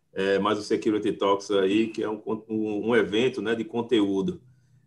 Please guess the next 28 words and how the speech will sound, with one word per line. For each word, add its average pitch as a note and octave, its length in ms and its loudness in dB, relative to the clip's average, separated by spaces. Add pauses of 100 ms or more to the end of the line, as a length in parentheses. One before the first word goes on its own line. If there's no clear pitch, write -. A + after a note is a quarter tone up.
É, G2+ 380 4
eu B2 100 6
vou E3 100 4
estar F3+ 160 2
passando D#3+ 360 0
por, D#3 160 6
o, C3 380 6
pra C3 160 4
o B2+ 40 2
Coronel B2+ 320 4
Sérgio A#2+ 300 2
Viana, B2+ 480 2 (100)
pra A#2 140 -2
gente A2+ 220 0
iniciar A#2 380 0
aí A2 120 4
nosso A2+ 240 0
bate-bola A2 520 2
e B2+ 40 0
nesse B2+ 220 -2
bate-papo A#2 640 0
aí, A2 280 4 (360)
pra A2 100 0
gente A#2 160 0
conversar A2+ 460 0
sobre A#2 240 -6
segurança A#2 480 0
pública. F2+ 420 -6